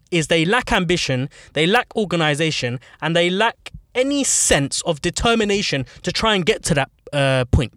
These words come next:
So, look, this is gonna be a long, long, long, long ride. We are in for the long ride, so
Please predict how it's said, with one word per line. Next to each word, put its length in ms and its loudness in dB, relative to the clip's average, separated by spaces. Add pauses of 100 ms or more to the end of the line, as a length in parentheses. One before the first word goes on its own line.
(1600)
So, 520 2 (420)
look, 200 -2
this 180 0
is 80 0
gonna 220 0
be 180 -2
a 80 4
long, 600 2
long, 360 4
long, 320 2
long 300 0
ride. 520 0 (540)
We 120 2
are 120 2 (100)
in 360 2
for 160 0
the 100 0
long 280 0
ride, 420 0
so 560 2